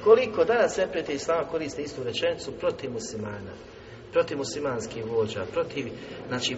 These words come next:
pojedinaca? Iste propise donose. Sjednu negdje, dumaju i kažu, "Ubi, protjeraj, zapali." Koliko ljudi je izgorilo, koliko je stradalo, niko ne zna. Naše braće muslimana u čitavom svijetu. Isto, sve se ponavlja.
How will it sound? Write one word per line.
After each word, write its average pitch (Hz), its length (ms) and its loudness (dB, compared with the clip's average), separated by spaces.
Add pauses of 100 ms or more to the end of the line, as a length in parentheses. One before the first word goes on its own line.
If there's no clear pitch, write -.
pojedinaca? 120 760 0 (100)
Iste 170 560 2
propise 156 480 0
donose. 107 440 -2 (540)
Sjednu 139 520 2
negdje, 156 260 2
dumaju 151 400 0
i 120 120 -6
kažu, 147 340 2 (160)
"Ubi, 120 340 -4 (500)
protjeraj, 117 580 -2 (480)
zapali." 135 720 2 (480)
Koliko 175 280 0
ljudi 160 220 0
je 135 80 6
izgorilo, 123 440 0
koliko 165 200 2
je 123 60 2
stradalo, 156 440 0
niko - 240 -4
ne 151 140 2
zna. 120 160 -2
Naše 151 300 2
braće 151 280 4
muslimana 151 460 -2
u 120 40 0
čitavom 120 360 -2
svijetu. 110 400 -2 (720)
Isto, 165 340 0
sve - 120 -4
se - 200 0
ponavlja. 113 440 2